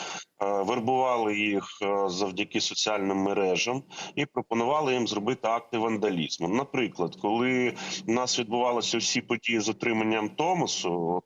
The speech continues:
нагадаю, е, були ство-, акти вандалізму проти церков, зокрема, до речі, церков Московського патріархату, щоб зробити, е, скажімо, е, картинку, що в суспільстві є розкол, і, е, і що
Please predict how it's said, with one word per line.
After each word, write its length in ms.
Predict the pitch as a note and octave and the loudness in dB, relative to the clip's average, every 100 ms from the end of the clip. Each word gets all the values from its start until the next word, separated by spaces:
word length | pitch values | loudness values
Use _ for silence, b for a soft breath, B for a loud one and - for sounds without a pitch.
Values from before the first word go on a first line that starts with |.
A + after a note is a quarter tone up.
| - | -4
нагадаю, 500 | F#2+ F#2 F#2 F2 E2+ | -4 0 2 2 0
е, 1040 | - - - - - F#2+ G2+ G2+ G2+ G2+ | -2 -12 -10 -12 -4 0 2 4 4 2
були 640 | F#2+ A2+ B2 D3+ D3+ C#3 - | 2 0 2 2 2 2 0
ство-, 800 | - - - B2 B2+ A#2+ A#2+ A2+ G#2 | -4 -4 0 0 2 2 2 2 2
акти 280 | C3+ - | 0 -2
вандалізму 680 | A#2+ A#2 A#2+ B2+ C#3+ - A#2 | -2 0 -2 0 -2 0 -2
проти 480 | - A#2 A#2 A2+ A#2 | 0 0 0 0 -2
церков, 480 | - A#2 - F3 C#3+ | 0 -2 0 0 0
зокрема, 400 | A#2+ C3+ C#3 D3 | -2 0 0 0
до 100 | C3 | 0
речі, 240 | B2+ - | 0 -4
церков 440 | - B2+ - C3 B2+ | -4 -6 -2 -2 0
Московського 560 | A#2+ - B2 - A#2 | -2 0 -2 0 -4
патріархату, 800 | - - C3+ C3+ - G2 - - - B B B | -4 -2 -2 -2 -2 -2 -4 -8 -14 B B B
щоб 200 | - G2+ | -4 -2
зробити, 540 | A#2+ A2 A#2+ A#2 A#2 | -2 0 0 0 2
е, 1400 | A2+ A2+ A2 G#2+ G#2+ G#2+ G#2+ G#2+ G#2+ A2 A2 A2 G#2+ G#2+ G#2 B B _ | 2 4 4 2 2 4 4 4 4 4 2 2 2 2 -2 B B _
скажімо, 640 | - A2 A#2 A2+ A2+ A2 G2+ - | -8 -2 0 2 2 0 -2 -6
е, 220 | D2 D#2+ | -4 -2
картинку, 720 | - A#2 - C#3+ D3+ D3+ C#3 | 0 -4 -2 -2 0 0 0
що 300 | A#2 - A2+ | 0 0 0
в 60 | G#2+ | 0
суспільстві 600 | - - - A#2+ - A2+ | 0 -2 0 -2 0 0
є 140 | A2+ | 2
розкол, 760 | G#2+ - - C3+ C#3 D3 C#3+ A2 | 0 -2 -2 -2 0 2 2 0
і, 200 | G#2+ G#2 | 2 2
е, 300 | G#2 G2+ G2+ G2+ | 4 2 0 -2
і 40 | |
що 400 | G2 - G#2+ G#2 | 0 0 2 0